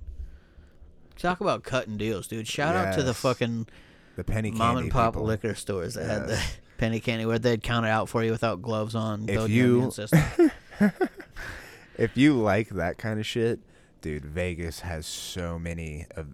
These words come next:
Speaker 2: uh, penny candy type of places. Like, there's, uh, damn, I wish I would have thought about that sooner.
Speaker 1: Oh,
Speaker 2: I,
Speaker 1: that, that's
Speaker 2: I
Speaker 1: what they're
Speaker 2: guess
Speaker 1: calling brothels now?
Speaker 2: <laughs> I mean, they have those out there.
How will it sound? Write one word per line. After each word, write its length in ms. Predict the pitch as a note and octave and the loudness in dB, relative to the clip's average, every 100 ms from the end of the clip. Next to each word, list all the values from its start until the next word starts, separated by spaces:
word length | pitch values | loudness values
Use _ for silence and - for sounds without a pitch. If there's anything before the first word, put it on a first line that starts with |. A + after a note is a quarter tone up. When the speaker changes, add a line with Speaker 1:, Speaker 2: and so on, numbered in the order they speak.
| - | -10
Speaker 2:
uh, 220 | E2+ D2+ D2 | -8 -8 0
penny 260 | F2+ D#2+ | -2 -2
candy 320 | D2+ E2 D2+ | -10 -10 -10
type 220 | D#2 D#2 E2+ | -8 -10 -10
of 60 | |
places. 460 | - D2+ C#2 D2+ F2 | -10 -10 -10 -10 -8
Like, 180 | E2+ - | -8 -2
there's, 300 | A#2 A2+ G2+ | -2 -2 -4
uh, 520 | F2+ E2 D2+ C2+ F2 - _ _ - - - - - _ - | -4 -4 -6 -8 -10 -16 _ _ -20 -20 -20 -20 -20 _ -14
damn, 420 | - A2 D#2+ D2 | -10 -8 -10 -8
I 40 | E2 | -6
wish 220 | A2+ - | -6 -6
I 60 | |
would 100 | F2+ | -8
have 100 | C#2 | -10
thought 280 | - E2 E2 | -12 -10 -8
about 260 | D#2 D2+ D2+ | -8 -10 -10
that 220 | D#2 - | -12 -12
sooner. 420 | - F2 D#2 D2+ | -14 -12 -12 -8
Speaker 1:
Oh, 120 | - A#2 | -2 -2
Speaker 2:
I, 40 | |
Speaker 1:
that, 180 | B2 A#2+ - | -2 -6 -8
that's 160 | - A2+ | -8 -2
Speaker 2:
I 40 | C#3+ | 2
Speaker 1:
what 40 | |
they're 80 | B2+ | 2
Speaker 2:
guess 60 | E3+ | 2
Speaker 1:
calling 220 | B2 A2 | 0 0
brothels 460 | G2+ G#2 - B2 C#3 | -2 -4 -4 -8 -6
now? 240 | C3+ D3 - _ - | -8 -10 -14 _ -14
Speaker 2:
<laughs> 760 | - - E3+ - F#3 A3+ - | -12 -2 -2 0 -2 -2 -4
I 100 | G#2+ | -8
mean, 180 | F2+ F#2 | -8 -8
they 120 | G2 | -4
have 180 | G#2 A#2+ | -2 0
those 240 | A#2+ A#2 A#2 | 0 0 0
out 180 | B2+ | -2
there. 260 | - G1+ | -4 -10